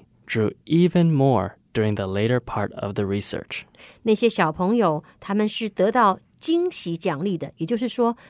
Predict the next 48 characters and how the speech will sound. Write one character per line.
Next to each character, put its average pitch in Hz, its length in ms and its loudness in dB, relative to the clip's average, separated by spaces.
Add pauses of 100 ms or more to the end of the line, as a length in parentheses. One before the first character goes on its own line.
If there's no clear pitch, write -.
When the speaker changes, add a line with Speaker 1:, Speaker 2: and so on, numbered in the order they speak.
(100)
Speaker 2:
他 294 120 -2
并 320 220 2
不 277 100 -2
知 277 100 -8
道 262 160 2
他 233 160 0
画 220 240 0
图 156 220 -6
会 208 100 -2
得 156 140 -2
到 180 140 -6
奖 139 260 -10
励。 156 180 -6 (220)
可 190 100 0
是 240 140 -2
当 240 220 4
他， 247 260 -2 (360)
哎， 440 100 6 (240)
给 269 100 2
你 370 100 4
糖 302 240 -2
果， 277 180 2
你 180 80 0
画 233 140 -2
得 214 80 0
好 170 160 0
棒， 240 300 2 (340)
这 311 140 -4
个 247 80 4
时 185 160 -4
候 196 300 2
他 202 140 -4
在 208 120 -2
后 277 240 4
半 233 180 2
段 214 140 2
的 175 80 -2
实 165 160 -8
验 175 220 0
会 214 140 0
画 196 240 0
得 165 80 -6
更 208 300 -2
多， 247 280 -2
画 190 240 -6
得 165 100 -12
更 190 260 -14
好。 - 380 -18